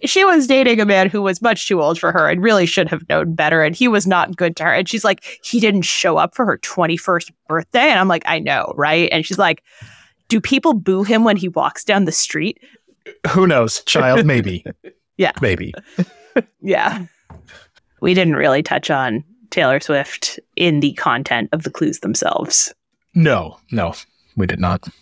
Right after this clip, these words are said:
Speaker 2: We did touch on content that has been covered in the podcast. There's a triple stumper in Bad Blood at the eight hundred dollar level. To prevent bleeding problems due to a deficiency, newborn babies are given a shot of this vitamin, vital for cl-, blood clotting. Dylan guessed what's folic acid.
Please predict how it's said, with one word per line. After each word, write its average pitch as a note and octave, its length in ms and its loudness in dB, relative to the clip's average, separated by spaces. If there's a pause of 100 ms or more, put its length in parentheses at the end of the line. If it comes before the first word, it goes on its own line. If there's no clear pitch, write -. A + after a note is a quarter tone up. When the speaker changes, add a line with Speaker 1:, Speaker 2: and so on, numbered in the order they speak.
(240)
Speaker 2:
We A#2+ 80 0
did E3 180 2
touch C#3+ 280 0
on A#2 140 0
content A2+ 480 -2
that G#2 160 -6 (420)
has B2 300 0
been A#2 160 -2
covered A2+ 260 -2
in G2 80 -4
the F#2+ 60 -6
podcast. - 580 -2
There's F#2+ 200 -4
a F#2 80 -4
triple - 280 -2
stumper A2+ 400 0
in G2 160 -2
Bad G2+ 260 0
Blood G2+ 240 2
at F#2+ 140 -2
the F#2 180 -2
eight A2+ 140 2
hundred G2 240 0
dollar F#2+ 260 2
level. G2+ 340 2 (640)
To - 80 -6
prevent D3 300 0
bleeding C#3 460 0 (160)
problems B2 520 2
due A2 160 2
to A2 140 -2
a F#2+ 60 -4
deficiency, B2+ 560 -2
newborn C#3 380 2
babies C#3+ 440 2
are C3 80 -2
given B2+ 240 0
a C3+ 40 2
shot D3 200 2
of B2+ 120 0
this C#3+ 180 0
vitamin, A#2+ 560 0 (140)
vital D#3 280 2
for E3+ 180 0
cl-, - 280 -4
blood F#3+ 200 2
clotting. - 380 -4 (560)
Dylan G#2 240 2
guessed G#2 220 2
what's G#2+ 160 -2
folic G2 260 0
acid. G2 320 -2